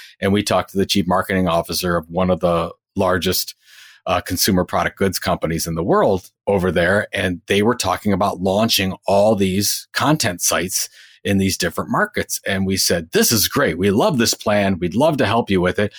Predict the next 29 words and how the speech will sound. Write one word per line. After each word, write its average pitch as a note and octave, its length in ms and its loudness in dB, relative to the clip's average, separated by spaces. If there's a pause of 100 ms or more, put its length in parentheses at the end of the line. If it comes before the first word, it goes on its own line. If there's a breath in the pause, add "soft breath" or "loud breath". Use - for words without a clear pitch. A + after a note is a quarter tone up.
(220 loud breath)
But A#2 120 0
have G#2+ 200 2
you C#3 120 4
thought G#2+ 260 0
about G#2 380 0
just G#2+ 260 0 (300 loud breath)
purchasing A#2+ 540 2
the F#2 80 0
companies F2 600 -2 (480)
and, A#2 280 0
and, G#2+ 340 0
and A2+ 180 2
getting C#3 280 2
a C3+ 80 2
running C#3 320 4
start?" G3 560 2
And, B2 180 2
and B2 140 2
they C#3 160 4
ne-, D3+ 240 4
and C3+ 100 4
the C3 60 2
guy D#3+ 300 2 (340)
never C3+ 260 2
thought G3+ 280 4
of G#3 100 0
it. - 120 -6 (540)
He's D3 100 0
like, D3+ 160 0